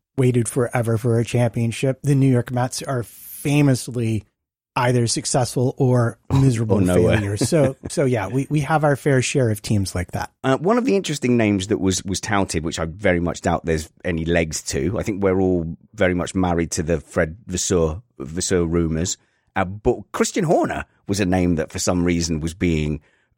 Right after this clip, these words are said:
Speaker 2: floated around. Now, I don't, I don't think that that would happen, but would that be a good move for Christian Horner if you wanna say, <laughs> "Oh, Steve, say no"?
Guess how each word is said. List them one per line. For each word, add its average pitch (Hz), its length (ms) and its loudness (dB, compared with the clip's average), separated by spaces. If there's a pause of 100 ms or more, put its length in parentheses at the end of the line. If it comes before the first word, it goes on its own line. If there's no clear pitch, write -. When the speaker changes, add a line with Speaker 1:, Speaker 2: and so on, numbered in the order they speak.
Speaker 2:
floated 92 360 -2
around. 82 260 -2
Now, 127 180 -2
I 156 80 2
don't, 226 260 -2 (100)
I 147 80 2
don't 233 200 0 (120)
think 175 380 0
that 120 220 -4
that 113 160 2
would 107 120 0
happen, 80 400 -6 (640)
but 117 220 0 (240)
would 147 360 0
that 131 280 -4
be 110 180 4
a 101 60 2
good 107 300 -2
move 87 440 0 (100)
for 98 200 -4
Christian 95 400 -2
Horner 85 300 0
if - 160 -6
you 110 100 2
wanna 101 220 0
say, 92 320 0
<laughs> - 60 -2
"Oh, 147 40 -2
Steve, 120 400 0
say - 280 -2
no"? 87 180 -4